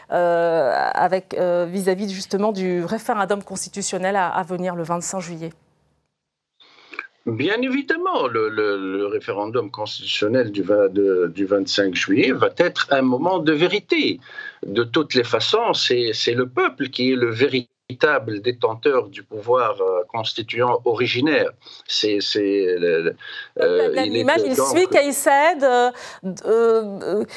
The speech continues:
Speaker 1: qui, euh, justement face à une certaine élite politique, euh, que Kais Saed rejette, que le peuple tunisien rejette aussi ?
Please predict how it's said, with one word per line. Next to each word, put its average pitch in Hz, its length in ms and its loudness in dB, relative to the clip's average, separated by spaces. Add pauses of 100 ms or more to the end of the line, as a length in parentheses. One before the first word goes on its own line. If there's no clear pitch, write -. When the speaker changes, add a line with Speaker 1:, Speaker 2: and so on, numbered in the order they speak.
(200)
Speaker 1:
qui, 233 200 -2 (100)
euh, 208 420 4
justement 240 480 0
face 269 340 0
à 220 240 6
une 220 120 0
certaine 240 500 0
élite 254 320 0
politique, 262 520 -2
euh, 202 400 4
que 196 280 2
Kais 196 240 0
Saed 202 260 2
rejette, 220 560 4
que 220 60 0
le 202 100 -2
peuple 226 500 2
tunisien 226 420 -2
rejette 226 380 0
aussi ? 269 300 -6